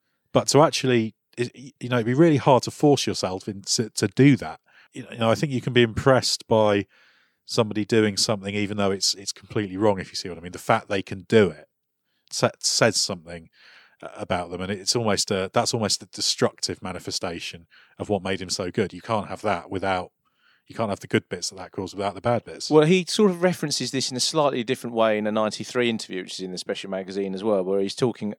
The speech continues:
Speaker 2: he's basically talking about his commitment, uh, and aggression. Generally, he's not talking about specifically these incidents, but saying that, oh, you know, it's, uh, I think he said something like, "It's, um, uh, it's both a strength and a weakness because it means I don't,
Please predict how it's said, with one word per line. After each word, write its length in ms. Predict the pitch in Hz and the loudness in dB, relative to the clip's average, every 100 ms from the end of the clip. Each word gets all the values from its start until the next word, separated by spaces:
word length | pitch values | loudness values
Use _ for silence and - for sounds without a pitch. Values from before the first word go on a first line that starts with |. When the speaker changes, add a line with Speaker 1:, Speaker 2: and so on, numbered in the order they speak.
| - | -12
Speaker 2:
he's 120 | 113 | 0
basically 380 | 143 143 - 113 | 4 4 0 -6
talking 260 | 110 101 | -8 -4
about 200 | 104 104 | -2 -2
his 100 | 107 | -2
commitment, 580 | - 117 113 98 87 98 _ _ _ _ _ | -6 -6 -6 -8 -12 -14 _ _ _ _ _
uh, 360 | - 95 92 - | -2 0 2 0
and 100 | 110 | -2
aggression. 680 | 107 107 107 - 107 92 95 | -6 2 2 2 0 -2 -4
Generally, 400 | 104 123 104 90 | 2 4 4 -2
he's 100 | 87 | -2
not 140 | 107 - | -4 -4
talking 160 | 95 | -8
about 240 | 87 92 - | -4 -4 -6
specifically 420 | 117 95 90 92 | -10 -10 -10 -6
these 240 | 92 90 | -6 -2
incidents, 500 | 98 98 - - - | -2 -2 -8 -10 -12
but 240 | - 98 - | -4 -4 -2
saying 300 | 110 92 92 | 0 0 -2
that, 160 | 98 | -4
oh, 140 | 101 92 | -2 -2
you 120 | 92 | -2
know, 120 | 87 | -4
it's, 240 | 90 - 101 | -4 -4 -2
uh, 140 | 92 - - - - _ | -4 -6 -20 -20 -20 _
I 60 | - | -8
think 80 | |
he 80 | 120 | -6
said 160 | 117 117 | -4 -2
something 180 | 113 104 | 0 0
like, 160 | 104 | 0
"It's, 160 | 104 - | -2 -4
um, 240 | 107 101 - - - - _ _ - | -4 -4 -8 -20 -20 -20 _ _ -14
uh, 160 | 78 - | -12 -10
it's 140 | - - | -12 -2
both 240 | 120 107 | -2 0
a 60 | 113 | -4
strength 360 | - 127 - | 0 0 2
and 140 | 123 117 | 0 2
a 60 | |
weakness 480 | 107 117 - 95 - | 0 0 -4 -10 -10
because 180 | - 95 | -8 -6
it 80 | 107 | -4
means 220 | 95 92 | -4 -2
I 60 | |
don't, 280 | 95 98 90 | 0 0 -2